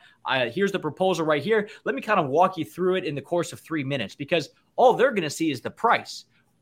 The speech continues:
But you're gonna now be able to describe, "Hey, look, we got this, we got this. Hey, and, and when we do, you know, a sixteen steer, this is what it's gonna do for your, your house." Like, people love that stuff, right? So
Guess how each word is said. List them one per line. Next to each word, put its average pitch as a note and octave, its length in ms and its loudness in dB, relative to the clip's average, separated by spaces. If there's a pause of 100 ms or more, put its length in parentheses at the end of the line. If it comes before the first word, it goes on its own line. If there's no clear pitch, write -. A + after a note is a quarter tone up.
(120)
But D#3 200 2
you're F3 240 -2
gonna F#3 180 0
now D#3+ 220 4
be D#3 80 2
able D3+ 120 2
to C3 120 -6
describe, D#3 460 2
"Hey, D3 160 -2
look, F#3 280 0 (160)
we D3 100 -2
got C3+ 260 2
this, G#3 260 2
we D3+ 60 -10
got C#3+ 240 2
this. F#3+ 180 -4 (180)
Hey, G3+ 280 2
and, D3+ 80 -4
and D3 240 -4
when E3 120 -2
we G#3 120 -2
do, F3+ 380 0 (400)
you C#3+ 120 -8
know, B2 280 -2 (360)
a B2+ 80 -6
sixteen G#3 440 -4
steer, F3 640 -2 (140)
this G3 200 -4
is F3+ 60 -8
what F#3 100 4
it's - 120 -2
gonna D#3+ 160 -2
do E3 160 0
for - 120 -6
your, C#3+ 380 0
your C3 160 -6
house." E3 340 2
Like, D3+ 240 -2 (360)
people A#3 280 -4
love A#3 220 2
that B2 180 2
stuff, - 380 -8
right? D3+ 260 -2
So F3+ 360 2